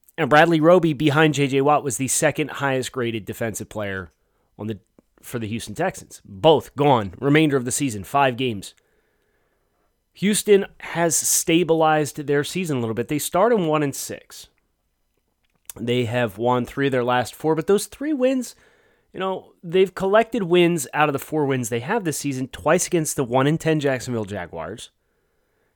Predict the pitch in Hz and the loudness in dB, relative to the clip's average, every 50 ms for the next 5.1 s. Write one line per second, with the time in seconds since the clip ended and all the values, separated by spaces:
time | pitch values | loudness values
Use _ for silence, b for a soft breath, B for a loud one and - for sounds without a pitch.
0 | _ _ 151 151 147 151 170 185 185 202 190 185 175 170 160 160 156 147 - - | _ _ -2 0 2 2 2 4 4 4 4 4 2 4 2 2 0 0 -2 -6
1 | 143 - - 165 170 175 175 165 - - 170 156 151 147 131 127 - - 151 139 | -8 -4 -2 0 0 0 0 -2 0 0 0 2 0 0 -2 -4 -4 -2 -2 -2
2 | 127 139 185 214 208 180 180 180 - - 165 156 156 - 240 247 247 - 175 - | 0 2 2 2 4 4 2 0 -2 -2 -2 -2 0 0 0 0 0 -4 -8 -4
3 | - 151 143 139 127 127 127 - - 131 - 143 135 - - - 147 135 135 131 | -2 -2 0 0 0 0 -2 -2 -4 -8 -6 -8 -8 -6 -2 0 2 2 2 0
4 | 123 127 117 - - 214 202 - - 135 120 120 - 143 135 151 - 285 302 214 | -2 -6 -6 -2 2 2 2 2 0 -2 -2 -2 -4 -8 -10 -10 -10 -10 -10 -10
5 | 80 | -12